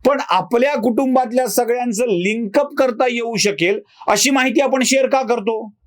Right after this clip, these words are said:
त्यांनी त्यांच्या भावना समाजाप्रतीच्या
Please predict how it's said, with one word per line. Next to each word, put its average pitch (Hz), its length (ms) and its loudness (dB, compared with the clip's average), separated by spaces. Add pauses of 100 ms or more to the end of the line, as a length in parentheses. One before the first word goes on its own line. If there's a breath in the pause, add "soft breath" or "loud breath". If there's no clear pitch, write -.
(1500 loud breath)
त्यांनी 190 280 2
त्यांच्या 190 500 2
भावना 190 480 2
समाजाप्रतीच्या 202 1200 2